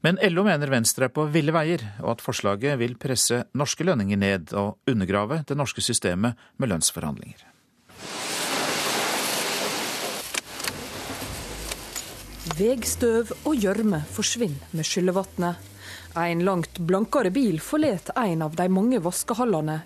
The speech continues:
Speaker 2: i Oslo, og det til en svært billig penge for bileieren. Men som N R K har fortalt, viser kontroller Arbeidstilsynet har gjort, at lønna ved noen av disse og andre arbeidsplasser tidvis er så låg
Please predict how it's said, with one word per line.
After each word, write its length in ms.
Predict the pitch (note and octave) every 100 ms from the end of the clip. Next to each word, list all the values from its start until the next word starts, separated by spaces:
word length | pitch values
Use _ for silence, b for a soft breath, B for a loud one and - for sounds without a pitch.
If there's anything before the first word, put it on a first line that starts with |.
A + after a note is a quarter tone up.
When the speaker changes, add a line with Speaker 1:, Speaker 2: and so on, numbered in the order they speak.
| -
Speaker 2:
i 20 | A3+
Oslo, 380 | A3+ - E3+ F#3 B B B
og 160 | E4+
det 140 | E4 -
til 100 | F3
en 100 | F3
svært 460 | F#3 - E4 G#3 -
billig 300 | F3+ C4 D4+
penge 320 | - G#3 F3 C#3+
for 160 | - F3
bileieren. 640 | F3 F#3 G3 F3+ E3+ F#3+ - - - - - B B B B B
Men 380 | - G#3 C#4 C#4+ -
som 300 | B3 D4 C#4 C4+
N 160 | D#4 A#3+
R 140 | E3+
K 140 | - A3 D3+
har 240 | F3 D#3
fortalt, 540 | - - A3 D3 - E3+
viser 460 | F#3 G#3+ - D#3 -
kontroller 560 | F#3 A#3 C4+ G3+ D3+ -
Arbeidstilsynet 840 | F#3+ G#3 B3 - C4 - C#4+ E3 D3+
har 100 | A#3+
gjort, 300 | A#3+ - - B B B D3+
at 220 | D#3 -
lønna 380 | A3+ A#3+ F#3 D3+
ved 140 | D#3 F3+
noen 220 | G#3 E4
av 80 | B3 F3+
disse 320 | G#3 - D#3
og 140 | D#3 F3
andre 300 | G#3 A#3+ D#3+
arbeidsplasser 640 | F3 F3 - A#3 - D#3+ - B B B
tidvis 540 | - B3+ C4 B3 D3 - F3+
er 80 |
så 220 | - D#4+ G#3+
låg 380 | G#3 E3 D#3